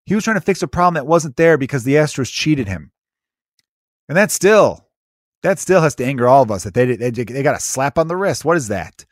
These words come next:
Colossal mistake by Major League Baseball by not setting a greater example.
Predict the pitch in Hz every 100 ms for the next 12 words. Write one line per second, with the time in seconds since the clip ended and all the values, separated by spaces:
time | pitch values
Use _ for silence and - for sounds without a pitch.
0 | _ _ _ _ _ _ - 135 147 151
1 | - 127 117 131 113 113 110 98 98 90
2 | 101 95 - 92 98 98 - 107 95 87
3 | - 87 104 98 90 85 80 87 82 71